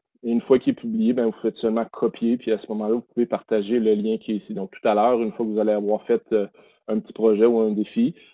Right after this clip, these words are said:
ben, on va vous demander de le partager dans le clavardage. Donc c'est le lien ici que vous allez, euh, devoir partager.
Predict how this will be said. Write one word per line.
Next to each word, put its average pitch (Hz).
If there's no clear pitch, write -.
ben, 110
on 107
va 104
vous 104
demander 110
de 110
le 98
partager 110
dans 113
le 107
clavardage. 104
Donc 107
c'est 107
le 104
lien 101
ici 110
que 107
vous 104
allez, 101
euh, 101
devoir 101
partager. -